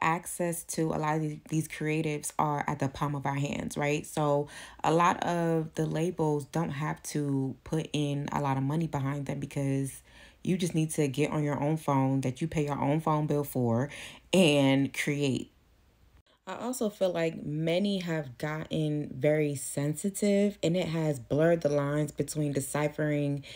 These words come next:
giving grace versus authenticity, giving constructive criticism versus being called a hater or being a bully or whatever. If you watch a lot of my brand breakdowns,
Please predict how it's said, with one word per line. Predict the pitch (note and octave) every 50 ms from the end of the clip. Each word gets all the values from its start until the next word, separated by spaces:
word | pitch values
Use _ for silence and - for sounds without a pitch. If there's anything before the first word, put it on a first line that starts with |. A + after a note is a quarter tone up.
| - - - _ -
giving | - D#3+ F3+ E3 D#3+ D#3 D3+ C3+
grace | C#3 C#3+ C#3+ C#3+ C#3+ C#3+ C#3+ - - - -
versus | C#3 C#3 C#3 C3+ C#3 C#3 - - C#3 C#3 C3 C3 C3 - -
authenticity, | C3 C3+ C3 - - B2 A#2+ B2+ - - G3 F#3+ F#3+ - F#3+ F#3+ F#3 F3+ F3 F3 E3+ - _ _ - - D#3 C#3+ C#3 -
giving | - F3 F3+ E3+ F#3 F#3 F3+ F3+ F3 E3+
constructive | E3+ - E3+ D3+ D3+ - - D3+ D3+ - - D#3 D3+ -
criticism | - - D#3 D#3+ D#3 - - D#3 D3 C#3+ C#3+ - D3 C#3+ C#3+ C#3+ C#3+ C#3+ C#3+ C#3+ C#3 - - - - _ -
versus | - D3 C#3+ C#3+ C#3+ - D3+ C#3
being | B2+ C#3+ C#3 C3+ C3+ C3
called | - - D3 C#3+ C#3+ C#3+ C#3+ C#3
a | C#3 C3+
hater | C3+ C3 C#3 C#3 C#3+ C#3+ C#3+ C#3+ C#3 C#3+ C#3 - - -
or | - C3+ C3 C3 C3 B2+ B2 B2 B2+ B2+ - - - - - - - _ _ _ _ _ - _ _ _ _ _ - - -
being | F3 F3+ D#3+ D3+ C#3+
a | C#3+
bully | C#3 B2 D3+ D3 C#3+ C#3+ C#3+ C#3 C#3 C#3 C3+ C3+ B2+
or | B2+ C3
whatever. | C3 C#3 C3+ C3+ C3 - - - - - - - - - - _ _ _ _ _ _ -
If | - E3
you | F#3 G#3+ A3
watch | G#3+ F#3+ F#3+ G3 - - -
a | E3+
lot | E3 E3 D#3+ E3+ F#3
of | F3+
my | E3 E3 D#3+
brand | D#3 - D3+ D#3+ E3+ E3+
breakdowns, | E3+ E3+ E3 - - D#3+ E3+ E3+ E3+ F3 E3+ E3+